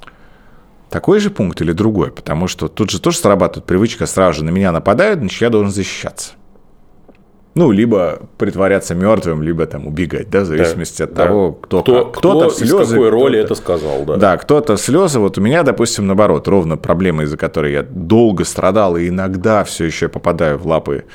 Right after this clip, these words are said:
Speaker 1: коварных, э, манипуляторов, которые умудряются меня спровоцировать на,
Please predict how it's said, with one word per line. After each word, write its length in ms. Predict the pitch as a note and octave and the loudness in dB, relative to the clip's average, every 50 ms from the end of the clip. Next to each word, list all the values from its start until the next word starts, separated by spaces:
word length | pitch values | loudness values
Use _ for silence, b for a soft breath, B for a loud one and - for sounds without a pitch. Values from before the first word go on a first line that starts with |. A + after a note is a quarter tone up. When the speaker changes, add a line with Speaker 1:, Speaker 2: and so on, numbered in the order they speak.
| B B B B B - | B B B B B -4
Speaker 1:
коварных, 440 | - F2 E2+ E2 D#2+ D#2+ D#2 C#2+ - - - | -2 0 2 2 2 0 -2 -6 -6 -10 -10
э, 500 | - - D2 D2 C#2+ C#2 C#2 C#2+ C#2 C#2+ | -6 -4 -4 -2 -2 -2 -2 -4 -4 -4
манипуляторов, 640 | D2+ E2 E2 D2+ - G#2 C3 D3+ D3+ - G2+ F#2 - | -4 -4 -4 -2 0 0 0 2 2 0 -2 -2 -2
которые 400 | - - - - G2+ F#2 F2 E2 | -4 -6 -2 0 0 2 2 0
умудряются 580 | E2 F2 G2 F#2+ G2 F2+ D#2+ D2+ C#2+ - - | 0 0 0 2 2 2 2 2 0 -4 -8
меня 180 | C2+ C#2 D#2+ E2+ | -6 -6 -6 -6
спровоцировать 720 | - - - D2+ D2 C#2+ - - F2+ F2 E2 D#2 D2+ - | -6 -6 -4 -4 -4 -4 -4 -4 -2 -2 -2 -2 -4 -6
на, 320 | - D#2 E2 E2+ F2 F2 | -4 -2 0 0 0 -2